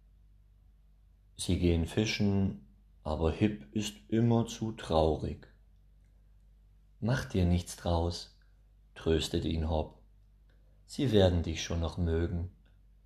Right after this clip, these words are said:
Und wenn nicht, dann gehe ich mit zu dir.“ Hip strahlt. Hopp ist wirklich ein Freund.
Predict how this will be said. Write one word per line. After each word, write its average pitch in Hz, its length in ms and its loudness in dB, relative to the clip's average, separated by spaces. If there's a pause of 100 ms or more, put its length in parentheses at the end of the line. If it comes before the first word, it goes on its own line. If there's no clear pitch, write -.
(480)
Und 80 220 -2
wenn 80 160 4
nicht, - 360 0 (540)
dann 156 180 -2
gehe 82 200 0
ich 80 120 -4
mit 101 160 0
zu 156 140 -2
dir.“ 101 460 4 (1300)
Hip - 340 0
strahlt. 76 840 0 (500)
Hopp - 240 0
ist - 240 0
wirklich 98 460 2
ein 76 140 -2
Freund. 78 500 -4